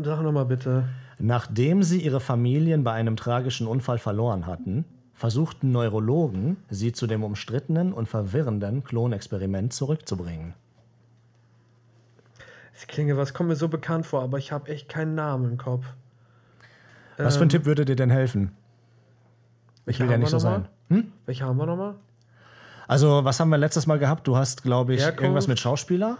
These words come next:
Speaker 1: Herkunft, Hauptdarsteller oder Nebendarsteller,
Speaker 2: Ja.
Speaker 1: glaub ich, hatten wir gehabt.
Speaker 2: Ja, wir können auch Hauptdarsteller machen, das hilft genauso wenig.
Speaker 1: Ja.
Speaker 2: Äh, wir können sagen Hauptdarsteller, äh, Herkunft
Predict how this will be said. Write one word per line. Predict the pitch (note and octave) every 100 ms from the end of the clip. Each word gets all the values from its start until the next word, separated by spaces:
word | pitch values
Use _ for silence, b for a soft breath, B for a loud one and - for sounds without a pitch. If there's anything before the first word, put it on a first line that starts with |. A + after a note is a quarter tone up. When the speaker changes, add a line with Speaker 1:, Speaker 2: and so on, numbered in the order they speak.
| -
Speaker 1:
Herkunft, | D#3 D#3 F3+ E3+
Hauptdarsteller | C#3+ E3 F3 E3+ F3 F3+
oder | E3 C#3
Nebendarsteller, | D#3 E3 B2 B2+ B2
Speaker 2:
Ja. | A#2+
Speaker 1:
glaub | A#2+ A#2+
ich, | A#2+
hatten | A#2+
wir | A#2+
gehabt. | A#2 A#2 - - _ b b b -
Speaker 2:
Ja, | G2
wir | A2+
können | B2+
auch | G#2+
Hauptdarsteller | A#2+ A#2 G#2 G2
machen, | G2
das | G#2+
hilft | A2+ A2 - _ -
genauso | A#2+ G2+ G2
wenig. | G2 G#2+ B2+
Speaker 1:
Ja. | B2+ B2 B2+ B2+ B2+ C3 C3+
Speaker 2:
Äh, |
wir | C3
können | E3 D#3+
sagen | D3 D#3+
Hauptdarsteller, | C#3 E3 F3 - F3 E3+ E3+ F3 F3 D3+
äh, | C3
Herkunft | A#2+ C#3 E3 D#3+ D#3 D#3 - - - -